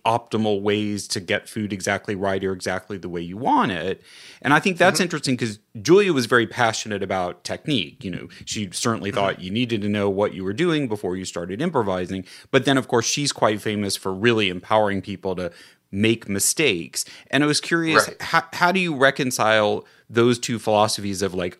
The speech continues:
Speaker 1: optimization, but also you gotta,
Speaker 2: <laughs>
Speaker 1: gotta screw up? Are, are they compatible?
Speaker 2: Uh, yeah, absolutely. I think so. You know, when, when people say optimization, um, or, you know, wh-, when, when I, when I, in one of my recipes, which I, you know, these days I try not to use the word best or ultimate or anything like that. Um,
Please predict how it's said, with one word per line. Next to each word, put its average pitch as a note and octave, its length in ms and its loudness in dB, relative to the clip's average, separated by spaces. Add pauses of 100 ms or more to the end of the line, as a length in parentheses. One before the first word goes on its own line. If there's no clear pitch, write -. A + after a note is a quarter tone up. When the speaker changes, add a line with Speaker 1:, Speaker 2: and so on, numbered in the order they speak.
Speaker 1:
optimization, G2+ 1080 -2
but G#2 120 0
also G2+ 280 0
you F#2+ 160 -6
gotta, - 400 4
Speaker 2:
<laughs> D3 160 2
Speaker 1:
gotta D#3+ 240 4
screw G2+ 400 0
up? - 340 -4
Are, C3 240 6
are B2+ 140 8
they B2+ 100 4
compatible? C3+ 800 -2 (880)
Speaker 2:
Uh, G3+ 200 6
yeah, G3 260 8
absolutely. A#2 720 4
I A2 40 6
think C#3 320 0
so. B2+ 360 8
You C#3 160 0
know, A2 300 4 (200)
when, B2+ 340 2
when C#3+ 140 4
people A3+ 220 -8
say A#2+ 220 6
optimization, G#2 1000 2
um, F2+ 340 4 (240)
or, G2 300 6
you G#2 80 -2
know, F2+ 80 2 (100)
wh-, - 120 -8
when, G2+ 220 0
when G2+ 160 2
I, G2 140 2
when G#2+ 140 4
I, B2 140 6
in A#2 160 -6
one C3+ 120 4
of C3 60 2
my A#2 100 8
recipes, F#2 640 2
which G2+ 180 -4
I, - 120 0
you C#3 100 -2
know, A#2+ 140 4
these E3+ 240 -6
days C3 160 4
I A2+ 60 2
try A2 220 4
not G#2 180 4
to G2+ 100 -8
use F2+ 80 -8
the F2+ 80 -8
word D#2 240 -4
best F2+ 340 0
or - 160 -10
ultimate E2+ 320 -6
or E2 60 -4
anything F2 240 -10
like E2+ 160 -8
that. E2 340 0
Um, E2 240 -2